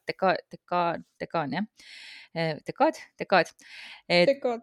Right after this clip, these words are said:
Speaker 2: mhm.
Speaker 1: dekaad, jah, et, äh, et kalad, äh, rõõmustagu nüüd siis ka lõpuks ometi.
Speaker 2: Mm. Jah, aga tead,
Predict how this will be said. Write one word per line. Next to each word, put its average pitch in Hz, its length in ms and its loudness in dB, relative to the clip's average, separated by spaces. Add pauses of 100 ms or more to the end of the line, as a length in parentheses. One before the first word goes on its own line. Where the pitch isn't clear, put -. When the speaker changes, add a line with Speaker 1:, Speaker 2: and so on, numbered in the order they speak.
(160)
Speaker 2:
mhm. 254 100 -8
Speaker 1:
dekaad, 185 420 4
jah, 185 280 4
et, 175 320 -4
äh, 160 380 4
et 170 80 -4
kalad, 190 500 6
äh, 160 260 0
rõõmustagu 165 540 0
nüüd 143 160 -4
siis - 180 -10
ka 143 300 0 (140)
lõpuks 156 400 -6
ometi. 160 500 0
Speaker 2:
Mm. 208 240 -14 (1600)
Jah, 269 260 4 (220)
aga 311 420 8
tead, 349 300 4